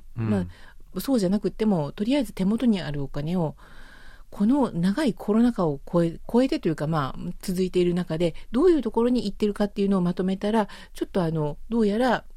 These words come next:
Speaker 2: こう、なんていうか、お金がどれだけあるか、富裕層なのか、中間層なのかとか、
Speaker 1: うん。
Speaker 2: そういうのによって、やっぱり全然違いそうだねっていう、そういう話ですね。
Speaker 1: はい。
Speaker 2: うん。で、すごくね、売り、あの、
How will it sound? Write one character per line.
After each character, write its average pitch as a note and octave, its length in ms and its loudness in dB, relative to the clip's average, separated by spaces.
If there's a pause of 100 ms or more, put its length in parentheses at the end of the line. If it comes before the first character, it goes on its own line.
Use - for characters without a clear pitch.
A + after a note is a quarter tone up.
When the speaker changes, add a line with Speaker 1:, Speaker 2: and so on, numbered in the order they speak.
(760)
Speaker 2:
こ D3 320 -4
う、 D3 40 -4
な F3 140 0
ん E3 60 -4
て - 80 -10
い C#3 40 -6
う C3+ 40 -8
か、 C3 240 -8 (760)
お F#3+ 80 0
金 E4 240 0
が E4 100 2
ど G3 120 2
れ A3+ 80 2
だ B3 120 2
け B3 140 2
あ A#3+ 60 4
る A3 80 2
か、 C#3+ 200 -2
富 A3 140 2
裕 A#3+ 140 4
層 E3 200 -2
な D3+ 100 0
の C3+ 120 -4
か、 B2 300 -6
中 A#2+ 180 2
間 C3 220 2
層 C#3+ 140 -4
な C3+ 120 -4
の C3 100 -6
か A#2+ 280 -8
と A#3+ 80 -6
か、 A#3+ 80 0
Speaker 1:
う - 20 2
ん。 - 20 2
Speaker 2:
そ D#4 120 -2
う D#4 40 2
い D#4+ 40 2
う D#4+ 40 -2
の D#4 60 -2
に B3 120 2
よ A#3+ 80 2
っ A#3+ 40 -2
て、 D4+ 320 -2
や F#3+ 80 2
っ - 40 -4
ぱ - 100 -6
り C#3 100 0
全 E3 240 0
然 D#3+ 160 -2
違 E3 280 0
い D#3+ 40 0
そ E3+ 160 0
う C#3 40 2
だ B2+ 100 -4
ね G3 100 2
っ - 240 -10
て D3+ 80 -2
い B2 180 4
う、 B2 80 -4
そ D3 180 -6
う D3 60 -2
い C#3 120 -2
う C3+ 80 -4
話 C3 340 -4
で A2+ 80 -12
す - 140 -14
ね。 F#3+ 200 0
Speaker 1:
は G2 260 -2
い。 D2+ 80 -6 (160)
Speaker 2:
う G3 40 0
ん。 E3+ 380 2
で、 G3+ 180 2 (220)
す - 160 -4
ご F#4 120 4
く B3 160 0
ね、 F#3 380 2 (500)
売 G#3 100 0
り、 G#3+ 200 4
あ F#3 100 0
の、 E3 280 0